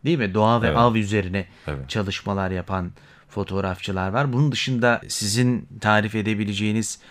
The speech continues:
Speaker 1: hangi fotoğrafçılık dalları var, unsurları var ya da?
Speaker 2: Fotoğrafçılık dallarının aslında Türkiye'de teknoloji geliştikçe birçok dalda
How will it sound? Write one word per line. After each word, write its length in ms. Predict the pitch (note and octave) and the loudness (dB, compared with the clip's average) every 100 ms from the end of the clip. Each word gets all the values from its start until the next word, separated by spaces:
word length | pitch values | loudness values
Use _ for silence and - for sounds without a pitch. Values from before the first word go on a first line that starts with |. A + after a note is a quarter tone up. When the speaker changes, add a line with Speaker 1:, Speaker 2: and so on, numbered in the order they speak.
| - - - | -20 -16 -4
Speaker 1:
hangi 600 | A2 C#3+ B2 A2 F#2 - _ _ _ _ | 4 6 6 2 -2 -8 _ _ _ _
fotoğrafçılık 1080 | G#2+ G#2 G2 F#2+ F#2 - G2+ F2+ - - _ _ A2 | -4 -2 0 0 -2 -4 -4 -4 -6 -18 _ _ 0
dalları 400 | G#2 F2+ F#2 F2 | 2 2 0 -2
var, 140 | F#2 | -4
unsurları 560 | F#2+ F#2+ - F2+ F2 E2+ | -2 -4 -4 -6 -6 -6
var 160 | - | -8
ya 160 | E2 F2+ | -10 -10
da? 80 | - C#3+ _ - - - _ _ _ _ _ _ _ _ | -10 -12 _ -20 -20 -20 _ _ _ _ _ _ _ _
Speaker 2:
Fotoğrafçılık 760 | G#2+ - D3 D#3 - D#3 - | 2 4 4 4 2 -2 2
dallarının 360 | D3+ D#3 D#3+ D#3+ | 4 4 4 6
aslında 640 | C#3+ C#3 D#3 D3+ D3+ D3 - | 4 4 0 2 2 2 0
Türkiye'de 680 | D3 C3+ D3+ C#3+ D3 C3+ - _ _ _ _ _ - F2+ | -4 0 2 4 4 2 -2 _ _ _ _ _ -20 -4
teknoloji 580 | A2 G#2+ B2+ C3 C3 C3+ | -2 0 2 2 2 2
geliştikçe 760 | C3 C3+ C3+ C#3+ C3+ B2+ B2+ A2+ | 2 2 -2 -6 -4 0 0 -2
birçok 420 | C3 - A#2 - | -2 0 0 4
dalda 480 | A2 G#2+ A2 A2 | 6 6 4 4